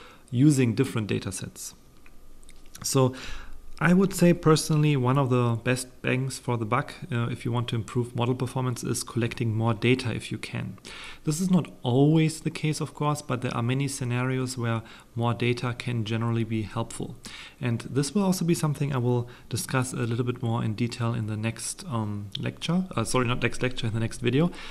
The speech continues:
I will show you a graphic or a plot that can help you,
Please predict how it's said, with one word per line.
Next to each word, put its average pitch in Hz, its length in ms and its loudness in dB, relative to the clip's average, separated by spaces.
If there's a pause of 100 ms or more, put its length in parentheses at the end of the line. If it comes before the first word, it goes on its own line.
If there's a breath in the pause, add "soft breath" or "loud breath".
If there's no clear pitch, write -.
(160 loud breath)
I - 20 2
will 127 80 6
show 127 240 2
you 123 300 4
a 107 340 -2
graphic 127 500 -2
or 104 260 -6 (180)
a 110 140 -6 (320)
plot 135 280 0 (380 loud breath)
that 117 180 -4
can 120 140 -2
help 120 280 0
you, 120 180 2